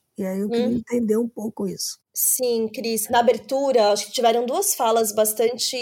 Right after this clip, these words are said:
Speaker 2: que fo-, pra mim foram bastante marcantes, que acho que já trouxeram, é, essa,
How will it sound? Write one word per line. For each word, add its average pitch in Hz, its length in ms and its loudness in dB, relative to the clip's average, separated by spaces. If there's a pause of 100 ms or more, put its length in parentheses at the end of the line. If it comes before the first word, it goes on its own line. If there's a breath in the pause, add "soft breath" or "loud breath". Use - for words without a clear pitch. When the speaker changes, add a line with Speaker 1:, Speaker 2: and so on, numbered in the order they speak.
(500 loud breath)
Speaker 2:
que - 100 -10
fo-, - 120 -10
pra 247 180 2
mim 294 160 2
foram 262 220 2
bastante 233 480 2
marcantes, 226 880 2
que 208 220 -2
acho 214 120 4
que 220 100 -4
já 226 120 4
trouxeram, 208 720 4 (420 soft breath)
é, 208 160 0
essa, 196 680 2